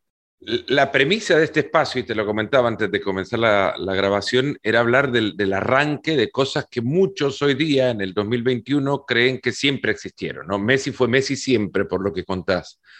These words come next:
Pero tres años después de aquel Mundial dos mil cinco, vos fuiste transferido en un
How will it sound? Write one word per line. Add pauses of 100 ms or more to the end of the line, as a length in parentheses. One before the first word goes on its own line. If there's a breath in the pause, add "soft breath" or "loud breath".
(340 loud breath)
Pero
tres
años
después
de
aquel
Mundial
dos
mil
cinco,
vos
fuiste
transferido
en
un